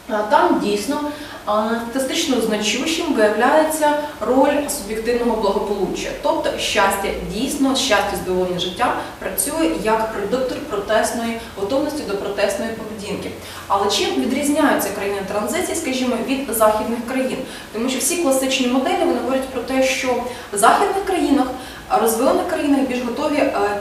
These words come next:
ті протестувати, хто має більш постматеріалістичні цінності. А у нас так, постматеріалістичні цінності, вони впливають, але значно менше, ніж традиційні, е, ну, скажімо,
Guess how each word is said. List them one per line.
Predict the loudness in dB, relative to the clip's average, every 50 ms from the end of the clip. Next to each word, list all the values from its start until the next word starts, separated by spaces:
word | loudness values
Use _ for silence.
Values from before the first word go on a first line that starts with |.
| -6 -4
ті | 0 2 2 2
протестувати, | 2 0 -2 -2 -2 -2 -4 -4 0 4 4 4 4 4 0 -2
хто | 0 2
має | 6 6 6 6 6
більш | 4 2 0
постматеріалістичні | -2 -4 -2 0 0 0 0 0 0 0 -2 -2 -2 -2 -4 -4 -4 -2 -2 -2 -4 -4
цінності. | -4 -4 -4 -2 -2 -2 -4 -4 -6 -8 -8 -10 -12 -12 -14 -8 0
А | 2 2 4
у | 4 4
нас | 6 6 6 6 4 2 -2 -6 -10 -14 -12 0
так, | 2 6 8 8 8 8 6 4 0 -2 -2
постматеріалістичні | 0 0 0 0 -2 -2 -2 0 0 0 0 0 0 -2 -4
цінності, | -4 -4 -4 -2 -2 -4 -4 -4 -4 -2 -2 -2 0 2
вони | 4 6 6
впливають, | 4 2 0 0 2 4 6 6 8 6 6 6 6 4 2 0 -4 -6 -10 -10 -4 0
але | 2 4 4 4 4 4 2 2 0 0
значно | 4 4 6 6 6 6 4 4 2 0 0
менше, | 0 0 2 2 2 2 2 2 0 -2 -4 -4 2
ніж | 4 6 6 6 4 0 0
традиційні, | 0 0 0 2 0 0 0 2 4 6 8 10 10 10 10 10 8
е, | 8 6 2 -2 -6 -10 -12 -8 -2 4 6 6 8 8 10 10 10 10 8 4 2 0 -2 0
ну, | 0 0
скажімо, | 2 2 2 4 4